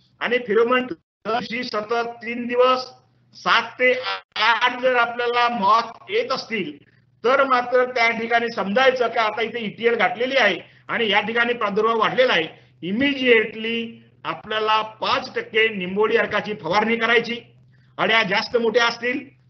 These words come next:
तर निंबोळी अर्काची फवारणी करून चालणार नाही. क्लोरोपायरीफॉस आहे, प्रोपेनोफॉस आहे, पंचवीस एम एल, प्रोपेनोफॉस पंचवीस एम एल दहा लिटर पाण्यामध्ये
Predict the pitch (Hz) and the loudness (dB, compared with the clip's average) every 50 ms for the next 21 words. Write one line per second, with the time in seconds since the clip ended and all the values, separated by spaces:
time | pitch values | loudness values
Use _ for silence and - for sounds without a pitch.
0 | _ _ - 156 160 180 196 208 226 254 262 262 247 240 240 226 233 233 226 202 | _ _ -8 -6 -4 -4 -4 2 6 6 8 8 6 4 2 2 0 0 0 -2
1 | 226 220 196 214 214 220 220 214 196 214 208 - 208 196 202 208 202 202 196 185 | -4 0 0 2 2 4 2 2 0 -2 -4 -6 -6 -4 -4 -4 -4 -2 -2 -2
2 | 185 180 196 220 233 233 226 233 226 226 240 240 - - - _ _ _ _ _ | -2 0 -2 -2 -2 -2 0 0 0 0 0 -4 -8 -14 -20 _ _ _ _ _
3 | _ _ _ _ _ 156 190 214 226 233 233 233 226 233 240 240 226 220 214 220 | _ _ _ _ _ -4 -2 2 4 4 4 4 2 2 2 -2 -2 0 0 0
4 | 220 220 233 233 240 233 - 220 208 202 196 226 226 233 226 - - 185 214 226 | 0 0 -2 -2 -2 -2 -2 -2 -4 -2 -2 -2 -2 -2 -4 -4 -2 -2 0 0
5 | 220 240 233 226 240 240 240 - - _ _ _ _ _ _ _ _ _ - 202 | 0 0 0 2 0 0 -2 -8 -16 _ _ _ _ _ _ _ _ _ -4 -4
6 | 208 202 202 214 254 254 247 - - 208 226 233 233 214 147 113 - - 202 208 | -4 -4 -6 -6 -6 -6 -6 -4 0 2 2 2 2 0 -2 -2 -6 -6 -4 -4
7 | 220 233 240 240 247 247 - 220 208 233 254 - - - - 226 226 214 - - | 2 4 4 4 4 2 0 2 2 2 2 0 -6 -8 -6 -4 -4 -4 -4 -6
8 | 254 254 254 - - 214 220 220 196 156 147 147 - - _ _ _ _ - 123 | -6 -6 -6 -6 -8 -6 -2 0 0 0 0 -4 -10 -14 _ _ _ _ -4 -2
9 | 170 170 214 247 262 262 269 262 262 - 233 226 226 226 233 233 233 254 262 254 | 0 2 2 2 2 4 4 2 4 4 2 2 2 2 0 2 4 4 4 4
10 | - - | 2 -4